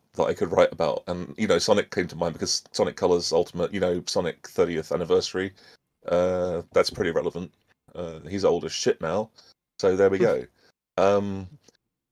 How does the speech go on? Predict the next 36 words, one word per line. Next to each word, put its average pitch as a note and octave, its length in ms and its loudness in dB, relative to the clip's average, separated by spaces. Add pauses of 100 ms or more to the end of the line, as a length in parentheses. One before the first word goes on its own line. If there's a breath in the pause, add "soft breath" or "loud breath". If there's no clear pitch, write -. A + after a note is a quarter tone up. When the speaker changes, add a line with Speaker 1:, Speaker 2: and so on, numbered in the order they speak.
(160)
Speaker 1:
so B2+ 180 12
I C3 80 12
guess C#3 180 6
basically, G#2+ 520 4
given A2+ 260 2
this G#2 160 0
kind - 280 -2
of F#2 120 -2
remit G#2 240 4
of, E2 140 0
like, E2+ 160 6
roughly G2 320 4
a F#2 60 2
thousand F#2 360 0
words, F#2+ 240 2
I F#2 60 0
think A2 260 -4
I F#2+ 80 2 (240)
made F#2+ 220 -2
it - 80 2
about E2+ 260 0
one F#2 140 -2
thousand F2 240 -2
two G2 140 -4
hundred F2+ 200 2
in F2 100 -8
the E2 120 -8
end. D#2 280 -10 (640 soft breath)
I'm G2 120 0
like, F#2+ 280 4
how A2+ 160 6
do A#2 120 6
I A2 60 8
cram G#2+ 480 -2
this F2+ 320 -2
whole F2+ 440 0